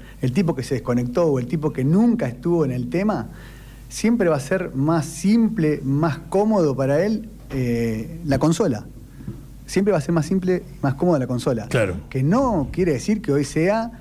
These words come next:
Speaker 1: eh,
Speaker 2: Mejor.
Speaker 1: mejor, no. Y es más, si me, me preguntaste, digo, no. Pero para arrancar,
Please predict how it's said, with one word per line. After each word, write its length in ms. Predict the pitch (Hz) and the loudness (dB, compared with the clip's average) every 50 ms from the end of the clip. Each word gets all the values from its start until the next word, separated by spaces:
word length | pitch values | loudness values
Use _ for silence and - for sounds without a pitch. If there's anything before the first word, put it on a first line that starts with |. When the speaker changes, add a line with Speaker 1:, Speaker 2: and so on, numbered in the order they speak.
| - - - - - - | -18 -20 -20 -20 -12 -6
Speaker 1:
eh, 320 | - 143 135 127 120 120 120 | -2 0 0 0 0 2 2
Speaker 2:
Mejor. 300 | 120 117 - 160 117 117 117 117 117 - - 143 131 | 2 2 2 0 0 -2 -4 -6 -10 -12 -12 -8 -6
Speaker 1:
mejor, 540 | 120 120 - - 247 247 - - - - - - | -6 -2 0 2 2 2 0 -2 -8 -14 -14 -6
no. 380 | - 135 170 190 170 120 - - | -2 0 2 2 2 0 -2 -4
Y 160 | 131 135 127 120 | -4 -4 -2 0
es 60 | 110 | 2
más, 200 | 190 175 135 - | 2 0 0 -2
si 100 | 123 - - - - | -6 -12 -12 -10 -6
me, 720 | 131 117 117 113 113 117 117 113 113 117 117 117 123 123 | -4 -4 -4 -4 -4 -4 -4 -6 -6 -6 -6 -6 -6 -6
me 160 | 123 120 113 101 | -4 -4 -4 -2
preguntaste, 400 | 123 120 127 143 220 220 - 175 | 0 0 2 2 2 2 2 2
digo, 160 | 139 123 120 | 2 2 4
no. 420 | 139 185 208 170 127 - - - - - - - - - - - - - - | 4 4 4 2 2 -2 -6 -12 -18 -18 -20 -20 -20 -20 -20 -20 -20 -20 -8
Pero 240 | - 139 131 127 117 | -4 -2 0 0 0
para 220 | 123 127 123 127 123 | 0 0 2 2 2
arrancar, 640 | 117 123 123 127 131 123 220 240 269 - 131 - | 2 2 0 0 0 2 0 0 0 0 -2 -6